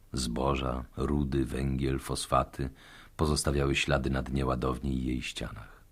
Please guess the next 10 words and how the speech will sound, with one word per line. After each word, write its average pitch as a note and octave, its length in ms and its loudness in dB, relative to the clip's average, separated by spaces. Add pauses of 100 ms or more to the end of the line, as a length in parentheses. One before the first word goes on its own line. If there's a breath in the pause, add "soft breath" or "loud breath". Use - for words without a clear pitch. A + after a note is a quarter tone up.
(880 loud breath)
Schodzenie G2 460 8
do G#2 100 10
ładowni G2 400 8
lub D2 140 4
do C#2+ 100 2
zbiorników C#2+ 560 0
tankowców - 800 -4 (180)
było G#2 280 0
zawsze D2+ 380 0
niewiadomą. E2+ 680 4